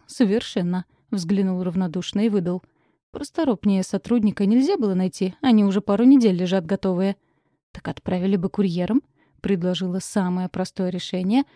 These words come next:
за что тут же удостоилась раздражённого взгляда из разряда «Кто-то что-то вякнул?» «Вашу работу за вас делать никто не собирается», —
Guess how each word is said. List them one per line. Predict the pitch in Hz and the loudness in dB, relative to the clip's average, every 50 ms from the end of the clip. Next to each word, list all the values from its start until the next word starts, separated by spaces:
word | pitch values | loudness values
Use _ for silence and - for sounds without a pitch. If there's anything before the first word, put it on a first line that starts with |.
| _ _ _ | _ _ _
за | 220 202 - 202 | -6 -2 -2 -2
что | - - - 202 | -2 -2 -6 -8
тут | - _ - 196 175 | -6 _ -6 -6 -4
же | 156 190 | -4 -4
удостоилась | 180 165 180 180 - - 196 190 214 254 294 - | -4 -4 -4 -6 -6 -4 -4 -2 -2 -4 -2 -2
раздражённого | - 202 202 165 170 190 190 165 185 185 180 180 170 185 | -2 -2 -2 -2 -4 -4 -4 -2 -2 -2 -2 -2 -2 -4
взгляда | 180 165 156 190 190 226 254 233 | -4 -4 -4 -4 -2 0 0 0
из | 233 185 175 | 0 0 0
разряда | 180 185 180 175 190 196 175 202 196 - _ _ _ _ _ _ _ _ | -2 -2 -2 -2 -2 -2 0 -2 -4 -6 _ _ _ _ _ _ _ _
«Кто-то | - - - - 247 233 - 233 233 | -20 -14 -8 -8 -8 -6 -6 -8 -8
что-то | - - - 240 - 269 | -4 0 0 0 2 2
вякнул?» | 254 247 311 392 - - 226 180 180 175 - _ _ _ _ _ _ _ _ _ _ - | 0 2 0 -2 0 0 0 0 0 -4 -8 _ _ _ _ _ _ _ _ _ _ 0
«Вашу | 254 214 220 202 - 214 | 2 2 2 0 0 -2
работу | 190 190 190 294 - - 175 | -2 0 -2 -4 -6 -6 -4
за | 180 185 | -4 -2
вас | 170 185 180 | -2 -2 -2
делать | 170 190 190 180 185 - - | -2 -2 -2 -2 -2 -2 0
никто | 220 208 196 - 220 | 0 0 2 0 0
не | 208 214 | 0 0
собирается», — | 214 - - 247 269 269 214 170 175 - - - 190 180 | 0 0 0 0 2 2 0 0 -2 -6 -4 -4 -4 -4